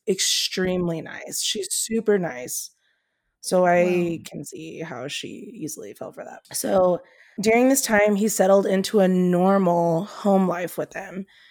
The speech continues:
Speaker 1: They took turns taking the kids to school. He took the boys fishing. He worked on craft projects with them and occasionally ironed their clothes for school. So for a while, with Jessica's encouragement, Sells avoided drugs and alcohol and went to work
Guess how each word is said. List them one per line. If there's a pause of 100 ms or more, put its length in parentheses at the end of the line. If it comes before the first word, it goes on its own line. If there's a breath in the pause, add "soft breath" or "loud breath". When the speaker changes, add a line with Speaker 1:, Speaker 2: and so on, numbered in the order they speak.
(320 soft breath)
Speaker 1:
They
took
turns
taking
the
kids
to
school.
He
took
the
boys
fishing. (460)
He
worked
on
craft
projects
with
them
and
occasionally
ironed
their
clothes
for
school. (200)
So
for
a
while,
with
Jessica's
encouragement, (100)
Sells
avoided
drugs
and
alcohol
and
went
to
work